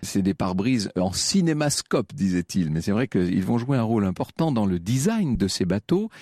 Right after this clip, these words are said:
Il admire donc les, les Cadillacs. Il va à Algonac dans le Michigan, qui est le siège du plus grand constructeur mondial de runabout, c'est-à-dire Chris Kraft, évidemment. Et là, il vient négocier l'importation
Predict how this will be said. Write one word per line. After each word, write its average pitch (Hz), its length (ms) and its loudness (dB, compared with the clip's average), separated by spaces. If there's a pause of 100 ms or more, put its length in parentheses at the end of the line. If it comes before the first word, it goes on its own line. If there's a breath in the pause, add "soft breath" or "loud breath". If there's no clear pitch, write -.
(280 loud breath)
Il 170 200 2
admire 156 500 0
donc 120 240 0
les, 101 340 2
les 92 160 2
Cadillacs. 156 600 -2
Il 165 120 2
va 156 340 0
à - 100 -2
Algonac 175 580 0
dans 139 160 2
le 123 160 2
Michigan, 147 720 2 (320 loud breath)
qui 165 140 2
est 151 40 2
le 127 100 0
siège 160 360 0
du 127 100 0
plus 117 160 -2
grand 135 340 0
constructeur 117 720 -2
mondial 113 580 0
de 107 120 0
runabout, 101 680 -2 (340 loud breath)
c'est-à-dire 117 680 -2 (100)
Chris - 360 0 (100)
Kraft, - 480 -4
évidemment. 90 560 0
Et 165 100 2
là, 233 220 -4 (480 loud breath)
il 233 160 2
vient 175 480 2
négocier 175 840 0
l'importation 180 920 0